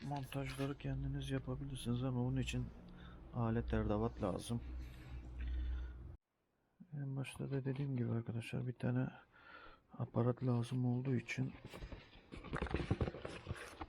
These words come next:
bir tane aparat aldım. Çünkü bunun çapı otuz.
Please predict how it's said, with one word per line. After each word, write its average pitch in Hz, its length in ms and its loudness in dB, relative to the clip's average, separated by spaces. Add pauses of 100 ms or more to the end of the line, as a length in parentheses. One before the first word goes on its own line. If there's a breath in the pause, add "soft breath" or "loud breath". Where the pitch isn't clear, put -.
(2000 loud breath)
bir - 100 -16
tane 127 280 2
aparat 120 400 2
aldım. 113 280 2 (1800 loud breath)
Çünkü 135 340 -2 (1500 loud breath)
bunun 139 200 -2
çapı 131 400 -4 (800 loud breath)
otuz. - 640 -2